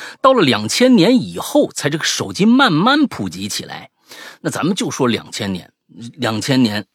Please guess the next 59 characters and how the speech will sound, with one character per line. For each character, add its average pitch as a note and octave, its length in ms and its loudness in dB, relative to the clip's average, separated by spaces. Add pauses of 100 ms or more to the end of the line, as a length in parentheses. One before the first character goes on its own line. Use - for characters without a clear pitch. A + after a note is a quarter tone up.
哎， A2+ 240 -6 (440)
咱 G#2+ 180 -10
们 G#2+ 140 -2
这 G#2 180 -4
个 G2 180 -4
白 G2+ 160 -8
玄 A2+ 280 -2
红 G#2 240 -4
的， G2+ 280 -2 (220)
呃， G#2 160 -8
母 F#2+ 240 -6
亲， G2+ 300 -8 (160)
比 G#2 80 -16
如 G2 160 -8
说 A2+ 80 -4
咱 F#2+ 100 -6
们 A2 80 -4
就 A#2+ 80 -4
上， A2+ 180 0
算 G#2 240 -4
上 G2+ 260 -4
高 G#2 180 -4
三 G2 340 -6
了， F2 100 -10 (520)
啊， G#2 260 0 (200)
又 A#2 80 -4
上 A2+ 200 0
了 G2+ 60 -6
四 - 240 -6
年 F#2+ 240 -4
大 E2 240 -6
学， E2+ 400 -14 (440)
呃， G#2 140 -12
之 A#2 180 -6
后 A2+ 260 -2
呢， F#2+ 240 -6 (360)
呃， F#2 400 -8
这 G2 120 -12
就 F#2 140 -10
两 F2+ 180 -12
千 F2+ 160 -12
零 F2+ 160 -10
四 F#2 220 -12
年， E2 240 -16
两 F2+ 120 -16
千 G2 160 -14
零 F#2+ 160 -12
四 F#2+ 140 -14
年 F#2 160 -14
结 F#2 180 -16
婚 G2 300 -12
生 G2+ 300 -8
子， - 160 -16
咱 - 120 -12
们 G#2 80 -8
一 G#2+ 80 -8
上 G#2+ 280 -6
大 F2+ 160 -8
学 G2 200 -14